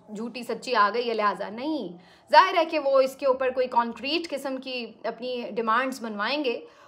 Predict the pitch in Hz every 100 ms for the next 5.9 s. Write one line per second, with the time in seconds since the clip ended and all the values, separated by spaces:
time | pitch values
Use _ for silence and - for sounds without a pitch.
0 | - 254 294 339 294 285 294 294 311 262
1 | 240 285 262 277 311 320 294 269 294 302
2 | 233 233 254 277 285 285 277 320 320 330
3 | 269 190 165 - - - 254 247 285 320
4 | 320 320 311 277 233 233 269 247 226 254
5 | 302 262 202 196 233 247 226 175